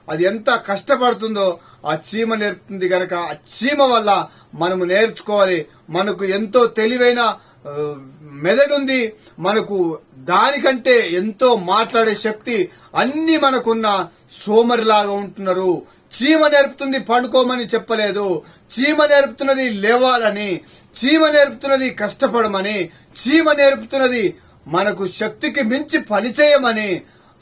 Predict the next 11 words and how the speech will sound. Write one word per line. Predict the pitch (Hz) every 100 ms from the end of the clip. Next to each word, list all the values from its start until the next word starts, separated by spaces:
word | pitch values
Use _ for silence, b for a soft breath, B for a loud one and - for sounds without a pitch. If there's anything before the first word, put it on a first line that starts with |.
| - -
సోమరులు | 202 233 240 226 226
ఈ | 214
రోజుల్లో | 240 247 233 247
తల్లిదండ్రులకు | 240 226 247 247 240 247 - 262
భారమవుతున్నారు. | 202 147 190 302 311 294 277 254 240 202 165 b b b
యువత, | 143 208 262 240 240
యువకులు, | 220 220 233 208 202 160 - b b b
మ-, | 151 175 175
అయ్యవలు | 202 247 254 254 247 - -
చేసి | 262 277 -
పెడితే | 254 247 285 269